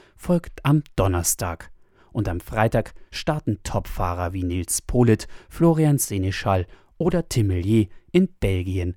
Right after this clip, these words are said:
bei der neunzehnten Bredenen Coxheide Classic über fast zweihundert Kilometer. Ehe für die Profis am kommenden Samstag mit Mailand Sanremo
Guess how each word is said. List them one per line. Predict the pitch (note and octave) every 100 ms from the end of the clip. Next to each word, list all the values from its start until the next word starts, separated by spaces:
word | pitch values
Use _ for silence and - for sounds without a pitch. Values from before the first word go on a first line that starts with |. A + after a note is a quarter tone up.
| -
bei | F3+
der | F#3+
neunzehnten | D3 A2+ G2 G2 - - G#2 - A#2+
Bredenen | - A#2+ D#3 E3+ E3+
Coxheide | D#3+ E3 - - - G2+ G2
Classic | - B2 B2+ B2+ - - - -
über | - F#3+
fast | - - - - -
zweihundert | - F#2+ G2 G2+ F#2+ - -
Kilometer. | - G#2 C#3+ G2 - F2+ D#2+ _ _ _ _ _ _ _ _ _ _
Ehe | A2+ F#2+
für | - F#2+
die | F#2
Profis | - D3 C#3 C3 - - -
am | - G#3+
kommenden | - A#2+ G2+ F#2 F2+
Samstag | G2+ G#2 - - F#2 - - _ _
mit | F3 -
Mailand | F#2 F2+ E2+ F2+
Sanremo | G2 G2 A#2 A#2 G#2